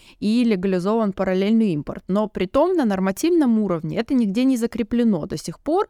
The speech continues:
поэтому, а, сохраняется риск принятия произвольных решений о том, что Минпромторг там может и того, и другого указать,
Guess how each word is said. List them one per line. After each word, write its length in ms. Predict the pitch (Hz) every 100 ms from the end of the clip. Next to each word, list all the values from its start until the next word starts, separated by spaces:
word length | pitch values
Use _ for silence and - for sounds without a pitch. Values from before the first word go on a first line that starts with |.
| - _ - -
поэтому, 760 | - 240 330 320 254 247 233 226
а, 180 | 202 196
сохраняется 800 | 196 202 208 226 247 214 202 196
риск 360 | 233 359 - -
принятия 540 | 185 185 220 277 240
произвольных 680 | 190 175 175 180 220 226 220
решений 540 | 226 - 196 147 - 113
о 80 |
том, 200 | - 170
что 180 | 165 -
Минпромторг 720 | 170 170 190 175 - 175 -
там 160 | - 151
может 400 | 147 156 151 -
и 140 | -
того, 320 | - 170 285
и 60 | 349
другого 440 | 214 196 302 330 254
указать, 460 | 233 220 233 214